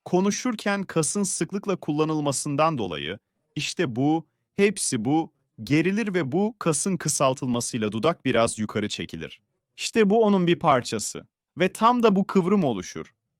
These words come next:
Yani burada burnumuzdan dudağımıza doğru böyle bir hareket yapmamız gerekiyor. Doğrudan kemik üzerinde böyle. Yani kemiğinize böyle bir basınç uyguluyorsunuz.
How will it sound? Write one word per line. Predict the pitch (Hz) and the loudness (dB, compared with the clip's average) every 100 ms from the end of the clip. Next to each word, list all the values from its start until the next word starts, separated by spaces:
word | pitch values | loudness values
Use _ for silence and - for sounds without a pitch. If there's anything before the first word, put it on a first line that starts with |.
| _ | _
Yani | 120 151 175 139 | 0 0 0 -2
burada | 196 202 120 95 - _ _ - | -2 0 -2 -2 -6 _ _ -4
burnumuzdan | 156 208 214 208 180 180 196 | 0 2 2 0 -2 -2 -2
dudağımıza | 151 151 170 170 170 180 | -2 0 0 0 -4 -4
doğru | 170 170 175 | -4 -4 -4
böyle | 127 127 139 | -4 -2 -2
bir | 147 | -4
hareket | 135 127 143 208 196 | -2 -2 -2 -4 -2
yapmamız | 113 - 95 95 87 | -4 -4 -8 -10 -10
gerekiyor. | 90 90 - 87 90 - _ _ - | -10 -10 -10 -10 -10 -14 _ _ -6
Doğrudan | 135 190 190 170 185 | -2 -2 -2 -2 -4
kemik | 190 - 143 170 | -4 -4 -4 -4
üzerinde | 107 85 90 82 82 | -8 -8 -10 -10 -12
böyle. | 73 71 - _ - | -12 -14 -18 _ -4
Yani | 131 139 90 - _ _ _ _ _ _ _ - | -2 -2 -4 -12 _ _ _ _ _ _ _ -8
kemiğinize | - 160 175 180 202 151 | -4 -2 -2 -2 -2 -2
böyle | 185 202 | -2 -2
bir | 202 | -2
basınç | 160 151 208 | -2 0 -2
uyguluyorsunuz. | 156 123 107 80 - 73 - | -2 -2 -4 -8 -12 -16 -18